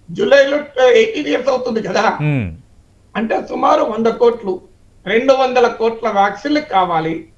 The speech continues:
Speaker 1: ఇప్పటి వరకు ఇచ్చిన ఎంత? ప్రధానమంత్రి ఉపన్యాసం చెప్పింది ఇరవై మూడు కోట్లు.
Speaker 2: Hmm.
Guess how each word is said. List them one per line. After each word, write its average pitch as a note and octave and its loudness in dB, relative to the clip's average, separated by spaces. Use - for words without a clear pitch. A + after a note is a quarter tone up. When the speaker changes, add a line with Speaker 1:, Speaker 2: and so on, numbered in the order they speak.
Speaker 1:
ఇప్పటి C4+ 2
వరకు C4 2
ఇచ్చిన C4 -6
ఎంత? A#3+ -2
ప్రధానమంత్రి A#3 -2
ఉపన్యాసం A3+ -2
చెప్పింది C4+ -4
ఇరవై G#3 0
మూడు G#3 -4
కోట్లు. F3+ -8
Speaker 2:
Hmm. B2+ -2